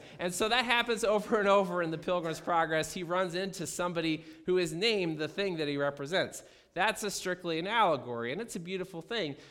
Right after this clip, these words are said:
But most of Jesus' parables, if not all of Jesus' parables, are not allegories. He's not trying to say specifically in this passage, "The king is God." Think of the king as God,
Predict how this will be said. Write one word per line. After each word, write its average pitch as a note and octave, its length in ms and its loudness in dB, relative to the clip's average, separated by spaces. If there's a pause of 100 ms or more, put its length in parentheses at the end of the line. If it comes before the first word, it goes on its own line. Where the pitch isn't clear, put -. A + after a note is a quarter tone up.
(100)
But G3 180 -4
most C4 420 0
of F#3 100 -2
Jesus' E3 340 -4
parables, D#3 520 -2
if D#3+ 140 -8
not F#3+ 200 -2
all F3+ 240 2
of D3+ 120 -2
Jesus' C3 280 -8
parables, C#3 500 -4
are C#3 140 0
not E3+ 380 -2
allegories. A2+ 760 -2
He's E3+ 220 -6
not G3 260 -2
trying F#3 300 -4
to C#3 100 -6
say D#3 420 0
specifically F#3 720 -6
in D#3 80 -4
this C#3+ 140 -6
passage, C#3 720 -4 (380)
"The D3+ 80 -2
king E3 540 0
is D#3 340 -4
God." B2 420 0 (100)
Think A#3 300 -4
of F3 220 -2
the D3+ 80 -6
king C3 560 -4 (400)
as F3 320 -2
God, C3 560 2